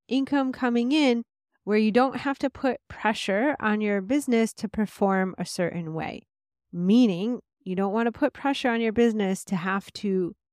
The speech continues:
provide a certain amount of income or revenue right now. That doesn't mean that you don't set goals.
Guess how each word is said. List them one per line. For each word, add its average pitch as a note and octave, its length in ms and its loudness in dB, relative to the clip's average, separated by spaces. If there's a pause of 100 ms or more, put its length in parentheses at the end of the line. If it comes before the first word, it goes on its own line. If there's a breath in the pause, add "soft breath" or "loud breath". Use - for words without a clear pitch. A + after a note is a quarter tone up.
(120)
provide G3+ 520 2
a F#3 60 0
certain A3 340 -4
amount A3+ 340 2
of G#3 200 0
income A3 500 -2
or F#3 200 0
revenue G#3+ 720 2 (340)
right F#3+ 260 4
now. E3+ 380 -2 (400)
That A#3 100 -4
doesn't D#4+ 340 2
mean F4 280 0
that D4 160 2
you C4+ 100 4
don't C4+ 260 4
set A3+ 280 -2
goals. - 560 2